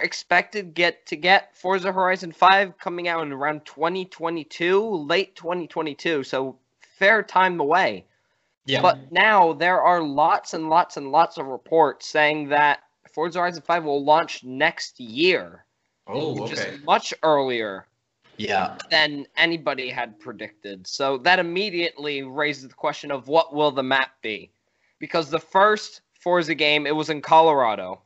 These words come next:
Speaker 1: The second Forza game was Austra-, was Y-, Europe, somewhere in Europe. The third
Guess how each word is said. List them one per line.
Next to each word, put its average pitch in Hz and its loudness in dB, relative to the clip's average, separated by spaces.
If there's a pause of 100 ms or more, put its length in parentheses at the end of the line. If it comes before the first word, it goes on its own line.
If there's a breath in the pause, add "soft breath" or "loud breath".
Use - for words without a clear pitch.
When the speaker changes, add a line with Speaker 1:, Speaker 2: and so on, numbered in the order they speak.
Speaker 1:
The 127 -16
second 185 -2
Forza 170 -6
game 156 -2
was 135 0 (100)
Austra-, 135 -2
was 123 -4
Y-, 120 -14 (180)
Europe, 120 2
somewhere 170 2
in 120 -2
Europe. 107 -2 (920)
The 151 0
third 208 4